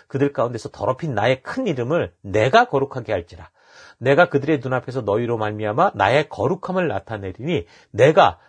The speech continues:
여호와인 줄을 여러 나라 사람이 알리라. 주 여호와의 말씀이니라. 예, 이제 이런 말씀을 볼 때, 에, 우리가 지금 사역의 현장에서 뭐 목사로, 뭐 리더로, 직분자로 뭐 교회를 섬기고 우리가 책임지고 있는 것 같지만 사실은 어떻게 하는 겁니까?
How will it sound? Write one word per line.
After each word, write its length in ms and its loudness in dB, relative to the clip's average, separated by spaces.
여호와인 440 0
줄을 280 -4
여러 240 2
나라 220 2
사람이 480 -4
알리라. 480 0
주 320 -2
여호와의 380 0
말씀이니라. 540 -12
예, 40 6
이제 160 2
이런 260 4
말씀을 440 -2
볼 180 -2
때, 380 -4
에, 200 -14
우리가 300 6
지금 160 0
사역의 340 0
현장에서 720 -4
뭐 180 -4
목사로, 640 2
뭐 240 0
리더로, 500 2
직분자로 580 -2
뭐 100 -2
교회를 320 2
섬기고 440 -6
우리가 340 0
책임지고 600 -6
있는 220 -6
것 140 -10
같지만 480 -10
사실은 560 -4
어떻게 240 -10
하는 160 -8
겁니까? 500 -12